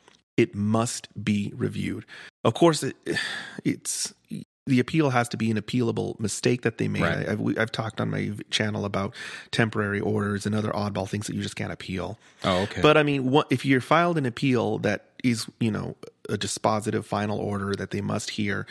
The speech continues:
Speaker 1: they have to hear it. They have to consider it, and you'll get a decision.
Speaker 2: Okay, so let me ask you this: what, what is, what's a typical thing from the people you've, you've talked to that they, they're asking you about appealing, and you're like, "Hey, this isn't really,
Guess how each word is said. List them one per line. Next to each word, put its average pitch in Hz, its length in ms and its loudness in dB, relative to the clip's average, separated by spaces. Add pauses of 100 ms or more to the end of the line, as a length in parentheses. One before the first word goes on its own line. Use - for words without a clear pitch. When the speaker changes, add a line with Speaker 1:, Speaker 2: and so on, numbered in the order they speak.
(260)
Speaker 1:
they 165 100 6
have 254 200 4
to 175 80 2
hear 240 280 0
it. 117 80 -4
They 110 80 0
have 135 260 0
to 127 80 -2
consider 120 460 -2
it, - 120 -6
and 107 140 -2
you'll 107 80 0
get 113 180 0
a 113 60 -2
decision. - 460 -4
Speaker 2:
Okay, 139 160 4
so 165 120 0
let 170 80 4
me 185 100 4
ask 165 180 0
you 156 40 2
this: 120 200 2
what, 127 360 2
what 135 300 4
is, 139 400 4 (480)
what's 143 220 6
a 147 40 4
typical 165 400 2
thing 127 300 4
from 113 200 2
the 110 100 0
people 123 340 2
you've, 110 300 0
you've 113 160 0
talked 107 340 2
to 92 260 0 (400)
that 120 200 4
they, 117 240 4
they're 113 200 2
asking 127 440 4
you 110 160 4
about 104 260 2
appealing, 101 580 2
and 104 160 2
you're 104 100 2
like, 87 160 -2
"Hey, 80 200 -2
this 87 300 -2
isn't 85 200 -2
really, 82 500 -2